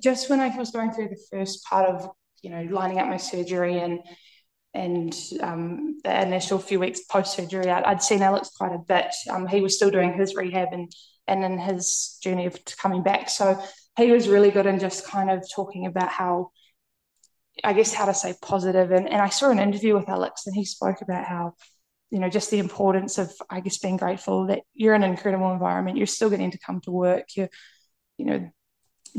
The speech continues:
you, all you can do is be positive. And I think that, that really, I think, has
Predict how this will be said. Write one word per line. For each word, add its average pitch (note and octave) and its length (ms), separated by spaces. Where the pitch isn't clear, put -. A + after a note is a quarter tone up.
you, A3 160
all A#3+ 120
you A#3 120
can A3+ 140
do G3+ 160
is F#3+ 120
be G3+ 120
positive. F#3 440
And F#3+ 120
I F#3+ 40
think F#3+ 360
that, G3 220
that G3 240
really, F#3+ 560
I - 160
think, F#3 200
has F3+ 260